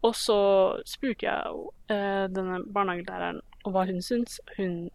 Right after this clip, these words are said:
likte det, og så nå når jeg har søkt opp, så er det masse forskning gjort på det, og det er nesten utelukkende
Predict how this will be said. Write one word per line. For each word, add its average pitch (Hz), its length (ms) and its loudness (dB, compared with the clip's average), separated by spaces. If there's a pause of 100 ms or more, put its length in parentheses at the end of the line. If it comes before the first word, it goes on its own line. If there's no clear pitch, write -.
(100)
likte 196 320 -6
det, 226 240 4
og 214 120 -2
så 185 280 0
nå 185 240 0
når 220 120 2
jeg 196 40 2
har 190 140 2
søkt - 320 -4
opp, 247 160 4
så 220 340 0
er 180 180 6
det 180 100 0
masse 208 280 -4
forskning 185 460 2
gjort 175 220 -2
på 185 100 2
det, 262 100 8 (200)
og 208 100 4
det 208 160 4
er 175 320 2
nesten 214 260 -4 (160)
utelukkende 180 800 -2